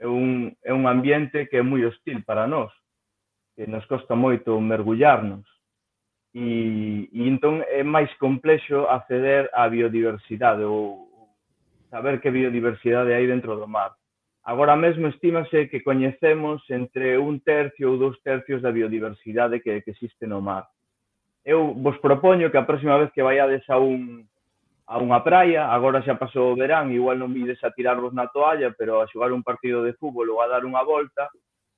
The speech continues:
em, botade un ollo, como fixemos agora con este exercicio, mirade o voso redor,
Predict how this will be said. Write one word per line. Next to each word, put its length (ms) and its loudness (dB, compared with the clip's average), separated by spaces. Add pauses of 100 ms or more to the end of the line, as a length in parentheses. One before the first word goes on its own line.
(100)
em, 640 -6 (840)
botade 400 4
un 160 4
ollo, 320 2
como 240 -2
fixemos 400 -8
agora 300 2
con 100 -2
este 240 -8
exercicio, 720 -6 (320)
mirade 400 2
o 60 2
voso 260 -2
redor, 560 -2